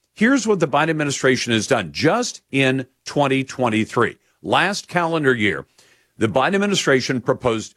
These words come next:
two, sorry, three quarters of a billion dollars in new regulations. And you say, "Regulations? Lars, my eyes are glazing over right now." Now, let me tell you about this. America funds an amazing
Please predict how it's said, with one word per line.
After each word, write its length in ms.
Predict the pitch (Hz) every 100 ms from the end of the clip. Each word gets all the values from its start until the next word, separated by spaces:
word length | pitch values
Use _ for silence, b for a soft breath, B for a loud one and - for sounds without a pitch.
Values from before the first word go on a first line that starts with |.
| _ -
two, 320 | - 196 202
sorry, 260 | - 143 92
three 340 | - 156 196
quarters 720 | 202 - - 226 202 117 104
of 220 | - 127 113
a 100 | 107
billion 520 | 85 156 180 180 170
dollars 440 | 139 110 110 107 - b -
in 180 | 127
new 220 | 131 165 165
regulations. 840 | 139 120 123 131 120 - - - _ _ _
And 80 | 117
you 20 | 120
say, 140 | 131
"Regulations? 920 | 90 139 226 147 67 143 190 80 76
Lars, 320 | 98 170 160 -
my 200 | 113 120
eyes 340 | 147 208 185
are 60 | 131
glazing 500 | 113 143 151 135 139
over 240 | 139 131
right 260 | 123 131 131
now." 280 | 147 160 - _ _
Now, 220 | 135 139 -
let 100 | 139
me 100 | 196
tell 180 | 190 214
you 80 |
about 240 | 185 120 85
this. 260 | 101 - - b b b
America 680 | 127 143 185 202 202 214 202 _ _ _ _ _ _
funds 600 | - - 156 101 95 - -
an 100 | 117
amazing 840 | 117 113 131 180 190 160 - 78